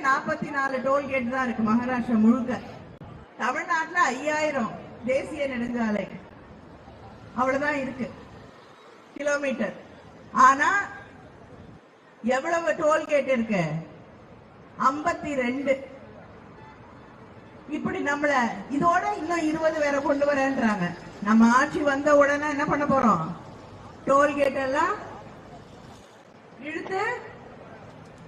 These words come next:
மூடிட்டு வீட்டுக்கு போன்னு சொல்றோம். இனிமேல பத்து அடிக்கு ஒரு தடவை நிறுத்தி காசு கொடு, காசு கொடுன்னு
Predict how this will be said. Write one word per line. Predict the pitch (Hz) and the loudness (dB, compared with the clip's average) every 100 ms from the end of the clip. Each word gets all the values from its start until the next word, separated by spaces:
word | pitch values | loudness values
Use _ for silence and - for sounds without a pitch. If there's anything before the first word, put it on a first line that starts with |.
| - | -4
மூடிட்டு | 254 320 370 339 - 330 403 | 0 2 0 -2 -4 -4 -2
வீட்டுக்கு | 320 330 254 277 | -4 -2 -2 2
போன்னு | 277 277 294 | 2 2 -2
சொல்றோம். | - 180 175 165 - - - - - - - - - - - - - - - - - - | -4 -4 -4 -6 -12 -16 -18 -18 -18 -18 -18 -20 -20 -20 -20 -20 -20 -20 -20 -20 -8 -2
இனிமேல | 262 254 269 247 | 0 2 2 2
பத்து | 247 247 | 0 0
அடிக்கு | 285 330 294 | -2 0 2
ஒரு | 277 | 4
தடவை | 285 294 | 4 2
நிறுத்தி | 269 277 294 320 440 | 0 -4 -6 -6 -6
காசு | 302 285 277 311 | -2 -2 -2 -2
கொடு, | 269 269 269 | -4 -2 2
காசு | 262 294 | 2 2
கொடுன்னு | 269 277 294 | -4 -2 -2